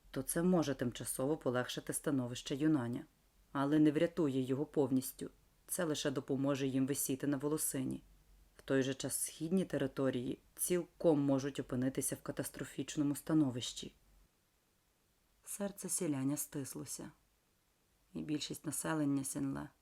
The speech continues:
разом з найжвавішими місцями знаходяться на сході, більш ніж втричі більшому за західний регіон, особливо королівська столиця. Якщо там станеться засуха. Фен Сінь одразу зрозумів.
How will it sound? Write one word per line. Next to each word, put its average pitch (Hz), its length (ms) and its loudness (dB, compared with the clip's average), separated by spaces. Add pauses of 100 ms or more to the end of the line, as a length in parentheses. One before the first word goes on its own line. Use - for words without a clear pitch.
(120)
разом 160 360 -4
з 139 60 -4
найжвавішими 143 760 -4
місцями 156 600 -6
знаходяться 147 640 -6
на 156 120 -2
сході, - 520 -10 (440)
більш 180 400 -6
ніж 175 140 -4
втричі 170 540 -10
більшому 160 520 -4
за 156 120 -6
західний 151 520 -4
регіон, 151 520 -4 (540)
особливо 147 640 -4
королівська 143 520 -4
столиця. 151 580 -4 (880)
Якщо - 440 -10
там 143 200 -4
станеться 143 600 -6
засуха. 151 600 -8 (1200)
Фен 202 220 -2
Сінь 160 280 -2
одразу 143 400 -2
зрозумів. 131 560 -2